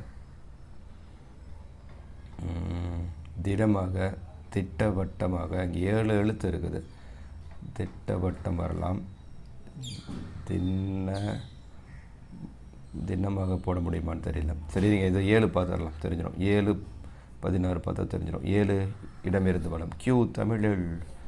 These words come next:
கியூ வந்து தமிழ்லன்னு போடலாம். வரிசை,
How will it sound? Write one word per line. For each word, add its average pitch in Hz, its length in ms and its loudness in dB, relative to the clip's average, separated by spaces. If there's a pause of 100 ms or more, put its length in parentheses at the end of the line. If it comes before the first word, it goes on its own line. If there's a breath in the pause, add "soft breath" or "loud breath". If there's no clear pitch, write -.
(380 loud breath)
கியூ 131 240 4
வந்து 101 200 4
தமிழ்லன்னு 92 760 0
போடலாம். 85 280 -2
வரிசை, 92 460 2